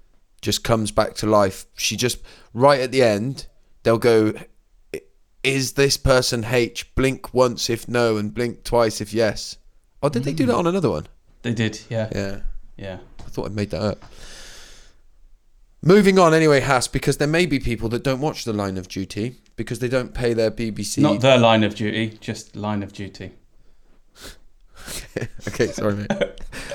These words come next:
Speaker 1: Um, right.
Speaker 2: Right, let's get on the ball, Josh. Come on.
Speaker 1: Okay, thank you, mate. Thank you. Haas.
Speaker 2: Yeah.
Speaker 1: April the seventh, seventh, two thousand and twenty.
Speaker 2: Yeah.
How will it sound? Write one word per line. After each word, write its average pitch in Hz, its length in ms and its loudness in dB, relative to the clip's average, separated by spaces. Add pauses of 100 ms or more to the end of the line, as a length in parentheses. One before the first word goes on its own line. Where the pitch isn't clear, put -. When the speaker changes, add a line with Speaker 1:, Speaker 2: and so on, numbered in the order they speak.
(140)
Speaker 1:
Um, 170 920 2
right. 175 260 0
Speaker 2:
Right, 139 1000 -2
let's - 180 -8
get 170 120 4
on 151 80 6
the 139 80 6
ball, 120 200 4
Josh. 107 300 -4
Come 120 180 0
on. 110 60 4
Speaker 1:
Okay, 131 240 4
thank 127 340 0
you, 110 100 2
mate. 101 340 0
Thank 117 280 0
you. 104 220 -4 (1080)
Haas. 113 480 -2 (560)
Speaker 2:
Yeah. 92 160 -12 (360)
Speaker 1:
April 170 340 2
the 139 80 -2
seventh, - 680 -2 (240)
seventh, - 680 -6 (840)
two 123 140 -4
thousand 110 380 -2
and 98 120 -4
twenty. 101 520 -6 (1120)
Speaker 2:
Yeah. 117 280 -8